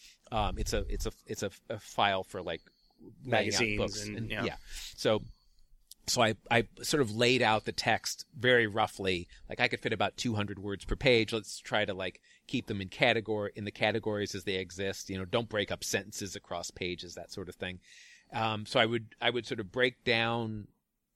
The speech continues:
Speaker 1: ten to fifteen pages in InDesign. Then I would go draw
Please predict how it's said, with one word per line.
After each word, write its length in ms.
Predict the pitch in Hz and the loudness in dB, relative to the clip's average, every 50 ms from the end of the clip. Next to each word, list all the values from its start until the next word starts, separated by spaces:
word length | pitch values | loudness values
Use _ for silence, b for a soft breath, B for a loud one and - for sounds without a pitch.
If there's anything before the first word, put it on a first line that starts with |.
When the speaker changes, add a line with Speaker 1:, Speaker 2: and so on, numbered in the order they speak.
| _ _ _ _ | _ _ _ _
Speaker 1:
ten 280 | - - 127 117 117 110 | -2 0 0 0 2 -2
to 60 | - | -4
fifteen 420 | - - 113 - - - 120 107 | -4 -4 -4 -4 -6 -8 -8 -8
pages 480 | 107 - 110 107 107 101 104 104 92 98 | -2 0 2 2 2 0 -2 -4 -4 -4
in 100 | 101 98 | -8 -8
InDesign. 600 | 90 117 123 123 120 117 104 113 104 104 104 101 b b b b b b | -4 -4 -2 -2 -2 -4 -4 -4 -4 -4 -6 -8 b b b b b b
Then 120 | - 127 143 | -2 -2 0
I 60 | 147 | 0
would 180 | 147 143 131 110 | 0 -2 -2 0
go 200 | 135 123 123 120 | 0 0 0 0
draw 680 | 110 - 110 107 104 110 110 113 113 113 110 107 110 | -4 -6 -2 0 2 4 4 4 4 2 2 0 -4